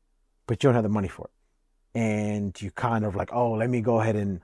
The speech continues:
let me do what I," you make some moves, right? Shuffle some things around just to get into that opportunity 'cause you don't wanna miss it. Your fear of missing out on that opportunity. And you do it, but then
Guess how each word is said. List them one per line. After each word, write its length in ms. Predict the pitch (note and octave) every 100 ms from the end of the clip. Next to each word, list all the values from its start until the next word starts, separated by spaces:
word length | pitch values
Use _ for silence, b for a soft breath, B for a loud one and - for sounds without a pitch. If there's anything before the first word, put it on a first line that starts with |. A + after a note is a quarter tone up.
| -
let 100 | B2
me 100 | C3+
do 240 | G#2+ D3
what 140 | C#3 C3
I," 140 | A#2+
you 240 | A#2 B2 B2+
make 180 | C3+
some 180 | - B2+
moves, 460 | C#3 C#3 A2+ G2+ F#2+
right? 200 | A2+ C3
Shuffle 280 | - B2 B2+
some 180 | B2
things 240 | A2 C3+ A#2
around 460 | A#2+ A#2+ G#2+ F#2
just 160 | A#2 -
to 80 | A2
get 120 | A#2
into 140 | A2
that 140 | A2+ G#2
opportunity 580 | G2 F2 B2+ G#2 D#2+ - b -
'cause 120 | A#2+
you 80 | A2
don't 180 | A#2+ A2+
wanna 180 | G#2+
miss 340 | G#2 B2 B2 -
it. 80 | F2
Your 140 | G2
fear 260 | - C#3+ B2+
of 80 |
missing 300 | A2+ A2+ A2+
out 120 | G#2+ G#2
on 100 | G2+
that 100 | G2
opportunity. 600 | F#2 E2 - A2+ F2 - _ _
And 160 | C#3+ C3+
you 80 | A#2
do 240 | A2+ G3+
it, 160 | C3+ - -
but 80 | -
then 380 | B2+ B2 A#2+